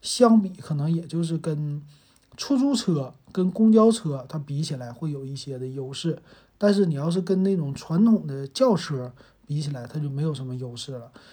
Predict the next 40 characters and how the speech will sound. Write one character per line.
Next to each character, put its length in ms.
首 160
先 200
这 80
个 100
座 220
椅 180
我 180
就 120
感 200
觉 220
这 100
硬 300
邦 240
邦 240
的 100
啊， 120
你 140
要 180
是 140
真 180
有 320
自 180
己 160
的 640
油 300
车 380
啊， 160
就 100
是 260
基 140
本 180
上 120
任 160
意 120
一 60
款 180
油 160
车， 200
除 320
了 280